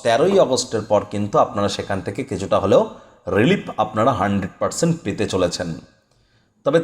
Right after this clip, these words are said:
থার্টিনথ of August-এর আগে পর্যন্ত আপনাদেরকে একটু সাবধান থাকতে হবে। দেখুন, বুধ, বুধ কিন্তু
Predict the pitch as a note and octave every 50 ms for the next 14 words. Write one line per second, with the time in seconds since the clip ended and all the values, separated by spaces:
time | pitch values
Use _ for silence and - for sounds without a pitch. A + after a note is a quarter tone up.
0 | E3 - - C3 C3+ - - G3+ G3+ E3 F#3 E3+ D#3+ C#3+ B2+ B2 A#2+ - A#2+ A2
1 | G#2 G2+ G2 - G2+ G2 F2 G2+ G#2 G#2+ - C3 A#2 - G2+ F#2+ F#2+ G2 F#2 -
2 | G#2+ G2+ - - F3+ F3+ E3+ - G#2 F#2+ - G#2+ G2+ G2 F2+ G2+ F#2 - - -
3 | F#2 F2 F2 E2 - - - _ _ _ _ _ _ _ _ _ - D#3 E3+ E3
4 | G3+ C#3 G#2+ F2 F2 C3 G3+ F#3 A#2 F2 E2 - - - - _ _ _ _ _
5 | _ _ _ _ _ _ _ _ _ _ F2+ F2 F2 A#2 D#3+ G#3 - - - -
6 | - D3+ C3+ A2 F2+ E2 C#3 F#3 A#3+ D#4+ C#4+